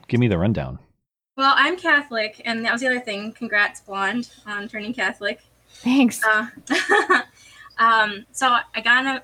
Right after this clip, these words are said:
Speaker 2: kinda, like, got into it with a friend on Facebook today. Um, we were talking about this ruling, and she just said religious liberty is personal,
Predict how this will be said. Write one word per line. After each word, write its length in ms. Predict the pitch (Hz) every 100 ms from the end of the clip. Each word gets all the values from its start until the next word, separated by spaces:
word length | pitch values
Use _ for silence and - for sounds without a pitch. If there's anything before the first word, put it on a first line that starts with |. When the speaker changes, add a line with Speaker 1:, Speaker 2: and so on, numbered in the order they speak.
| -
Speaker 2:
kinda, 160 | 233
like, 160 | 214 196
got 180 | 185 185
into 280 | 190 196 196
it 40 |
with 120 | 202
a 60 | 196
friend 260 | 196 190 185
on 140 | 190
Facebook 400 | 190 190 - 185
today. 440 | - 202 180 180 196 _ _ _ _ _
Um, 300 | 202 196 190
we 60 | 190
were 60 |
talking 360 | 196 202 196 196
about 260 | 190 180 185
this 180 | 185 -
ruling, 400 | 196 196 190 180
and 300 | 175 180 -
she 720 | - - 202 - - 180 190 _ _ _ _
just 300 | - 202 -
said 500 | 214 196 190 190 196 - _ _ _ _
religious 480 | 208 233 254 262 233
liberty 280 | 220 214
is 120 | 185 -
personal, 800 | - 247 - 240 233 226 233